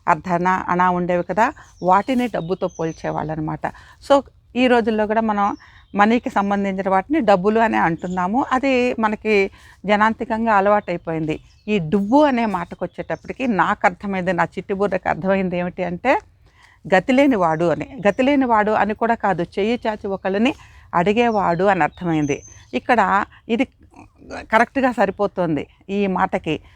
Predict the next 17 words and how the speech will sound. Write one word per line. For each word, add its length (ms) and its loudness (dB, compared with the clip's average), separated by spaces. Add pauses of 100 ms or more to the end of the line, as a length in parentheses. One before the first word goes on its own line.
(160)
డబ్బు 320 2
లేనివాడు 800 0 (240)
డుబ్బుకు 440 0
కొరగాడు 680 0 (300)
అంటే, 300 -4 (240)
డబ్బు 320 2
దశకం 440 -2
లేనివాడు 720 2 (220)
ఒకళ్ళని 420 0
యాచించి 520 0
తీసుకోవటానికి 800 -4
కూడా 240 -2
అనర్హుడవుతాడు. 920 0 (440)
కష్టపడి 420 0
పని 280 0 (120)
చేయాలి, 380 2
సంపాదించుకోవాలి 1160 -2